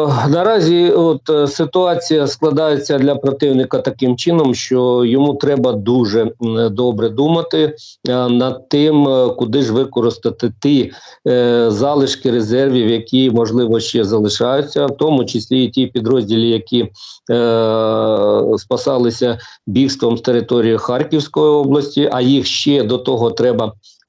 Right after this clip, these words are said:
е, привести до тями, е, перегрупувати, е, доозброїти,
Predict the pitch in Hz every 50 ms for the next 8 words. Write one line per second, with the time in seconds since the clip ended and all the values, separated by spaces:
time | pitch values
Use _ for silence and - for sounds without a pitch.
0 | - 127 123 117 - 131 127 120 127 127 127 - - 117 107 117 110 - - 139
1 | 147 156 165 160 160 165 165 - - - - - - - 123 123 - - 131 127
2 | 117 120 123 113 120 - 117 110 120 135 143 156 151 151 160 156 156 160 151 -
3 | 139 135 135 135 135 135 131 127 131 127 123 113 104 104 123 120 120 113 95 101
4 | 104 139 143 151 160 160 156 151 151 - 151 147 143 139